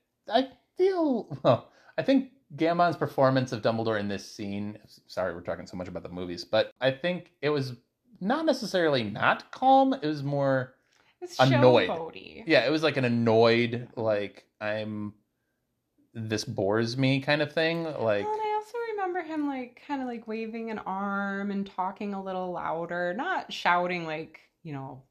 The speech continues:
Speaker 2: "Did you put your name?" But, like,
Speaker 1: <laughs>
Speaker 2: uh, more,
Speaker 1: it was
Speaker 2: like
Speaker 1: a flamboyantly
Speaker 2: Right.
Speaker 1: frustrated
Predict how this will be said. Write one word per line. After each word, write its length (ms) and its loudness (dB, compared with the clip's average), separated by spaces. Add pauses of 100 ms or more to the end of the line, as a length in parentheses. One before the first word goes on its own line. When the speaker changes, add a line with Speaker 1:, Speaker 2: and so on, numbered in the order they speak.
Speaker 2:
"Did 180 -4
you 80 -2
put 180 -2
your 160 2
name?" 380 -2
But, 160 -8
like, 260 -2
Speaker 1:
<laughs> 880 -16
Speaker 2:
uh, 120 -6
more, 400 -2
Speaker 1:
it 120 -2
was 140 4
Speaker 2:
like 140 6
Speaker 1:
a 20 -8
flamboyantly 1500 2 (100)
Speaker 2:
Right. 120 -4
Speaker 1:
frustrated 880 0